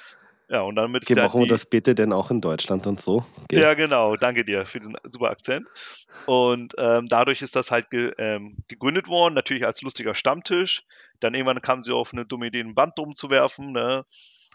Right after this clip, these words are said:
Speaker 1: Und, ähm, ja. Und dann seitdem ist es halt Stück für Stück gewachsen.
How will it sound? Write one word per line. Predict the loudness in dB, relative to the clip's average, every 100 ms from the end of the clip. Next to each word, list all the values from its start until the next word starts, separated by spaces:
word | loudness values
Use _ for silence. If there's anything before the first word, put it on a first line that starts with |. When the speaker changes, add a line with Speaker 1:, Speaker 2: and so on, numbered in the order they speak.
| _
Speaker 1:
Und, | -6 -2 -2 -4 -6 -12 -6
ähm, | -2 0 -2 -2
ja. | -4 -4 _ _ -16
Und | -8
dann | -6 -2
seitdem | -2 -2 -6 -4
ist | -6
es | 0
halt | 2 2 0
Stück | -10 -10 -10
für | -10
Stück | -10 -8 -8
gewachsen. | -4 -2 -2 -6 -14 -18